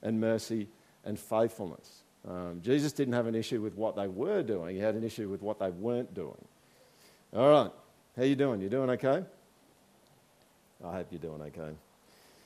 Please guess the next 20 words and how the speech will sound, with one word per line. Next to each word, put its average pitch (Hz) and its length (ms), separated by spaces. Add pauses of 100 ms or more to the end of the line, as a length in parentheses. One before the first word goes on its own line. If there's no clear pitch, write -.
(760)
When 156 260
you 214 80
get 170 180
into 143 140
one 131 260
Corinthians, 123 840
uh, 98 240
nine, 123 540
you 127 80
get 120 160
some 120 120
more 113 160
stuff 113 300
about 104 300
money 107 300
in 90 80
the 90 80
church, 117 480
and 104 140
then 107 300